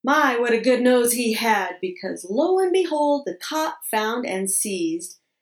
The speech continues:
half a million dollars in cash. Wow. <laughs> In other words, Mister Savely forfeited half a million dollars,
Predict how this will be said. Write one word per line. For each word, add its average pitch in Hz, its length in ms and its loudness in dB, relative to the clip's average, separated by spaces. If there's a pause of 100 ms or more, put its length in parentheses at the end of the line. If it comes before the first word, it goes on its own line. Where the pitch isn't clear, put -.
(580)
half - 220 -4
a 277 100 0
million 202 540 -2
dollars 180 520 -8 (160)
in 277 360 4
cash. - 920 -6 (1600)
Wow. - 760 -8
<laughs> - 1200 -14
In 285 120 4
other 370 240 2
words, - 540 -4 (320)
Mister 339 460 0
Savely 214 720 -2 (280)
forfeited 220 720 -2 (540)
half 247 280 -8
a 254 60 -6
million 202 500 -2
dollars, 180 540 -6